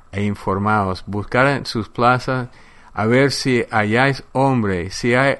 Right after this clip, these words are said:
alguno que haga justicia, que busque verdad, y yo la perdonaré." Entonces, en este caso está hablando de un solo, entonces siempre está la pregunta, ¿por qué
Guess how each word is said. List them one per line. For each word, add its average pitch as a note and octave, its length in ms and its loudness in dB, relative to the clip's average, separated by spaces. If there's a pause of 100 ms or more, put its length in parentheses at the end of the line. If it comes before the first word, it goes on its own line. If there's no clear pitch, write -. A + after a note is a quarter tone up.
alguno B2 1040 2 (460)
que G#2+ 200 0
haga B2+ 320 2
justicia, G2+ 1080 -4 (360)
que G#2+ 200 0
busque A#2+ 480 2
verdad, G2+ 720 2
y A2 180 0
yo C3 460 2
la A#2+ 320 2
perdonaré." F#2 1200 -2 (260)
Entonces, F#2 920 -4 (560)
en F#2+ 120 -6
este G#2+ 340 -4
caso C3 420 0
está A#2 280 -2
hablando A#2+ 500 0
de G#2 240 0
un A#2+ 260 -2
solo, A2+ 500 0
entonces G#2 480 -4
siempre G#2+ 440 -2
está G2+ 240 -2
la G2 160 0
pregunta, G#2+ 580 -2
¿por G2 240 -4
qué A#2+ 460 2